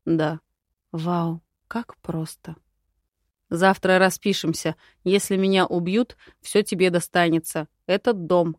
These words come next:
квартира в центре. Есть ещё недвижимость в Греции». «А почему тебя должны убить?» Напрягаюсь, только ведь всё хорошо было. «Я сказал, если. Но ещё большая дура,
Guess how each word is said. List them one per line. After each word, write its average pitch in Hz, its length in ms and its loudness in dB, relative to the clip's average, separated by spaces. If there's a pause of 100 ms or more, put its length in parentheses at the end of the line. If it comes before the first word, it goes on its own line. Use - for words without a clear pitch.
квартира 208 520 2
в - 80 -8
центре. 165 560 -2 (240)
Есть 175 420 0
ещё 220 280 0
недвижимость 190 640 0
в 185 40 -4
Греции». 175 600 -2 (680)
«А 196 80 -6
почему 247 480 0
тебя 226 320 0
должны 220 400 2
убить?» 220 480 0 (380)
Напрягаюсь, 175 840 -4 (300)
только 226 320 -2
ведь 208 180 -2
всё - 180 -4
хорошо 214 460 -2
было. 165 360 -2 (400)
«Я 170 200 4
сказал, 190 400 2
если. 185 500 0 (340)
Но 196 220 2
ещё 202 480 4
большая 190 540 2
дура, 170 380 0